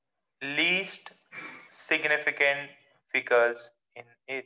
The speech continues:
यानी बंधुओं, समझो, ये तीन है, ये max है, least कितना है? तीन,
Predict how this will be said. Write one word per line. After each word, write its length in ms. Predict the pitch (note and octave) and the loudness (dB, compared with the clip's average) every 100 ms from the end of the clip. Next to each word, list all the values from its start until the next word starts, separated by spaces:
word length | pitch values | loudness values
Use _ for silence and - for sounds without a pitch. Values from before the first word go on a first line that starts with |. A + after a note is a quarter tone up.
| _ _ _ _ _ _ _ _ _ _ _ | _ _ _ _ _ _ _ _ _ _ _
यानी 180 | C3+ E3 | 4 6
बंधुओं, 520 | E3+ E3 E3+ F#3+ F#3+ | 6 6 10 10 10
समझो, 600 | - D#3+ F3 F#3 C#3 - _ _ _ _ - | 8 6 8 8 8 2 _ _ _ _ 0
ये 420 | D3+ F#3+ G#3+ G#3+ | 6 8 8 4
तीन 260 | F#3+ G3 G#3 | 4 6 10
है, 460 | G#3 G#3+ A3 - | 10 10 8 4
ये 180 | F3+ G3+ | 6 6
max 400 | G#3+ G#3+ A3 G#3+ | 8 6 4 6
है, 60 | F3+ | 4
least 460 | F3 F#3 G#3+ - | 4 2 2 0
कितना 240 | - A3 G#3+ | -2 4 4
है? 180 | G3 F#3+ | 4 2
तीन, 280 | A3+ G#3+ | 2 2